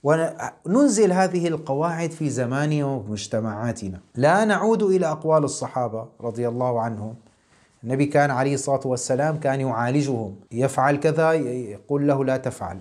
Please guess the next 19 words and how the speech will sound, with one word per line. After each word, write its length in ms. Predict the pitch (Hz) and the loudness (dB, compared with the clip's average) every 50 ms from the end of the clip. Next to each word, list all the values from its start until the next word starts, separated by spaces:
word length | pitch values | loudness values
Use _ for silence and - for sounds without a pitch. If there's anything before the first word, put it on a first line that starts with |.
| - - | -6 -4
"افعل"، 420 | 151 156 - - 101 101 98 101 | -4 -4 -4 -6 -8 -6 -4 0
"لا 140 | 120 139 143 | 0 0 0
تفعل"، 600 | 139 143 127 131 - 113 104 101 95 85 95 110 - - | 0 -2 -6 -6 -6 -10 -10 -8 -10 -10 -12 -10 -4 -2
يعبس 540 | 123 123 131 151 143 135 135 139 147 139 - | 0 2 2 2 2 2 2 0 -2 -2 -2
بوجهه، 440 | 139 139 139 143 127 110 110 107 110 | -2 0 0 0 -2 -4 -6 -6 -4
يضحك 560 | 110 107 113 131 127 131 - - 147 147 135 | -4 -2 -2 -4 -4 -4 -4 -6 -6 -6 -4
بوجهه. 520 | 135 135 143 143 143 147 - 113 104 98 98 - - _ _ _ _ _ - | -4 -2 -2 -2 -2 -4 -8 -8 -10 -10 -12 -16 -20 _ _ _ _ _ -8
هذا 240 | - 120 127 135 127 | -4 -2 0 0 0
كله 280 | - 175 180 180 180 | 0 2 2 2 2
تربية، 520 | 160 160 180 185 196 190 185 180 170 175 175 | 2 2 2 2 2 2 2 2 2 0 -4
يعني 360 | 208 226 - 117 107 107 110 | -8 -12 -10 -10 -8 -6 -4
هم 200 | 123 143 147 147 | -4 -2 -2 -2
في 180 | - 147 147 | 0 -2 -2
حالة 480 | 143 - 147 156 170 180 185 185 185 185 185 - - - - - | 0 0 0 2 2 4 4 2 2 0 -2 -8 -20 -12 -6 -4
نقص، 680 | 185 185 190 170 - - - - - - - - - _ - | -4 -2 -2 -4 -4 -4 -6 -6 -8 -10 -12 -14 -16 _ -10
والنبي 300 | 123 127 143 151 160 160 | -6 -2 0 0 2 4
يربيهم 680 | 160 151 147 139 117 113 127 170 175 156 135 127 117 | 4 4 4 2 0 0 -2 0 2 2 2 0 0
شيئا 400 | - - 160 170 175 151 160 156 | 0 0 0 2 2 0 -2 -4
فشيئا. 460 | 151 151 131 - 135 123 120 110 101 | -2 -4 -2 -2 -2 -2 -2 -4 -8